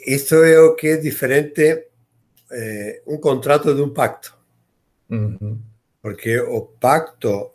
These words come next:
Speaker 1: é, é a palavra performática, né?
Speaker 2: Uhum.
Speaker 1: Diferente do papel passado.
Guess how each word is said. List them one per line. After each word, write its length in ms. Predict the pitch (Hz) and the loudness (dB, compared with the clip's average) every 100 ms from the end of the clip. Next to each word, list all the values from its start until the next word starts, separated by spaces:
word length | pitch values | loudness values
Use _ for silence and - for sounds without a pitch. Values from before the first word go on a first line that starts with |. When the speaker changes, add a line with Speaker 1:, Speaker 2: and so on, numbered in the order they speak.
| - | -6
Speaker 1:
é, 560 | 113 113 113 110 110 - - | -4 -2 0 0 -2 -8 -12
é 240 | 117 107 | -8 -6
a 80 | 107 | -6
palavra 640 | - 117 120 135 151 151 | -4 0 2 4 4 2
performática, 1000 | - 143 123 - 127 120 143 123 - - - _ _ _ _ | 2 -2 -2 -2 -4 0 0 0 -4 -20 -20 _ _ _ _
né? 60 | 113 | -6
Speaker 2:
Uhum. 380 | 110 104 113 - - _ _ _ | -6 -6 -10 -12 -18 _ _ _
Speaker 1:
Diferente 800 | - 104 123 123 123 147 147 143 127 113 | -16 -6 -2 0 2 4 4 0 -4 -12
do 180 | 104 120 | -8 -4
papel 360 | 120 160 139 139 | -2 -2 -2 -2
passado. 600 | 123 113 160 131 92 | -4 -2 0 0 -2